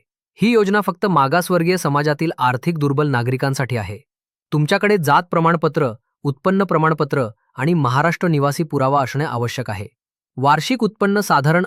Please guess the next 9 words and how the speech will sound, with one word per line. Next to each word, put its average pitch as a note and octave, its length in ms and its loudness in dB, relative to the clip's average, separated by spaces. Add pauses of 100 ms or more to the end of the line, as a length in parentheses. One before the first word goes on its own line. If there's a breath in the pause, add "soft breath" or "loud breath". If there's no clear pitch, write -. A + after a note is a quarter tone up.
अडीच D#3 280 -2
लाखच्या D#3+ 320 0
आत B2 200 0
असावे. G#2+ 320 -6 (460)
या C#3+ 220 2
योजनेमध्ये F#3+ 600 2
अर्ज C#3 220 0
कसा D#3 260 -2
करायचा? A2 400 -6